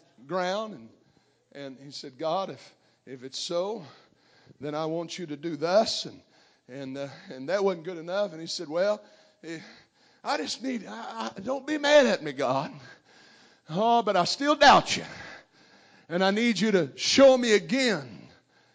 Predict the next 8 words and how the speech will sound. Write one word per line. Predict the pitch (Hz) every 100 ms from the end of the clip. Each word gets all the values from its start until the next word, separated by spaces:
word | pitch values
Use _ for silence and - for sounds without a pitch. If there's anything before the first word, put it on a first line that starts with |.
| _ _ _ _ _ 151 156
God | 277 269 240 208
had | 185 240 214 -
to, | 180 147 - _ _ _ _
had | - 240 185
to | 180
prove | - 320 370 381 302 190
to | 180
him. | 156 165 180 196